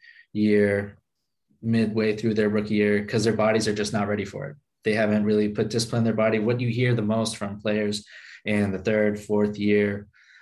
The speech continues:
of their careers is how much work they realize it took to keep their bodies ready and to keep themselves healthy for a full year. So that, that's, that is a question mark. I don't think it's even about if LaMelo's gonna be an all-star, 'cause, I mean,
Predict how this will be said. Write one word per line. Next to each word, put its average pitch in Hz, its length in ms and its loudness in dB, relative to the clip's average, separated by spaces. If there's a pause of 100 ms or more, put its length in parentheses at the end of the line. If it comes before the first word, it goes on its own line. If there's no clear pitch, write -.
(120)
of 104 140 -4
their 101 120 0
careers 110 720 0 (160)
is 117 160 -2
how 127 220 0
much 117 200 2
work 113 300 0
they 104 140 0
realize 104 280 2
it 101 80 -2
took 104 220 -2
to 101 140 -6
keep 113 180 -2
their 110 80 2
bodies 101 320 -4
ready 90 320 -8 (240)
and 104 140 -6
to 101 100 -6
keep 107 300 -4
themselves 98 640 -6
healthy 113 400 -2
for 104 220 -4
a - 40 -10
full 104 220 -4
year. 101 360 -4 (580)
So 113 160 0
that, 135 260 0
that's, 147 500 -2 (200)
that 131 160 2
is 160 140 0
a 147 40 0
question 139 280 0
mark. 104 100 2
I 123 40 4
don't 139 140 2
think 135 160 -2
it's 139 160 -2
even 127 220 2
about 113 340 4
if 104 140 -6
LaMelo's 110 320 2
gonna 117 100 0
be 104 140 2
an 104 60 -2
all-star, 107 340 0
'cause, 104 280 -4
I 107 60 -4
mean, 104 300 -8